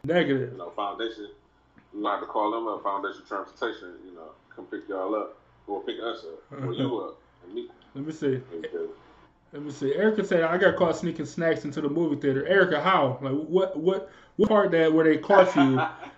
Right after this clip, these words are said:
Speaker 1: Like, I wanna know. Like, did they, uh, 'cause the movie theater, like, they don't pat you down. Like, what was the part where there was, like, like, was you walking and, like, Skittles fell out your pants? Like, you know what I'm saying? Like, what, like, what was the,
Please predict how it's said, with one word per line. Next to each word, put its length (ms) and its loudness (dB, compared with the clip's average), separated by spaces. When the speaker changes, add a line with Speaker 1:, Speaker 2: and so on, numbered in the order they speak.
Speaker 1:
Like, 100 4
I 80 8
wanna 200 8
know. 240 10
Like, 200 6
did 120 0
they, 260 4
uh, 500 6
'cause 120 -2
the 80 4
movie 240 6
theater, 340 8
like, 160 4
they 60 4
don't 220 4
pat 200 4
you 60 -4
down. 360 0
Like, 100 2
what 140 4
was 80 4
the 100 0
part 320 2
where 100 2
there 120 6
was, 100 0
like, 260 2
like, 80 4
was 100 8
you 80 0
walking 400 6
and, 100 0
like, 220 4
Skittles 420 4
fell 220 0
out 140 2
your 80 0
pants? 500 -4
Like, 160 2
you 80 6
know 60 8
what 100 4
I'm 80 4
saying? 180 6
Like, 220 6
what, 220 0
like, 220 8
what 140 10
was 200 10
the, 300 10